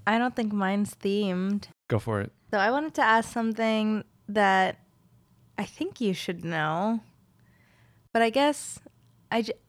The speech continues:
Speaker 1: I wanted to know what makes something radioactive and why we're taught that that's, like, bad for the human body.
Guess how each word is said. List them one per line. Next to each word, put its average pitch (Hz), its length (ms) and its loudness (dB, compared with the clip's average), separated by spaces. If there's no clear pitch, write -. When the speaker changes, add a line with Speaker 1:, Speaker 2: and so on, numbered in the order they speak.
Speaker 1:
I 226 80 4
wanted 240 340 2
to 254 120 -2
know 208 340 2
what 202 420 2
makes 196 420 -4
something 180 880 -6
radioactive 170 1300 -2
and 196 200 0
why 175 680 0
we're 196 160 0
taught - 400 -6
that 180 160 -4
that's, - 240 -6
like, 170 160 -6
bad 185 520 -2
for - 220 -12
the 180 100 -8
human 185 600 -10
body. - 640 -8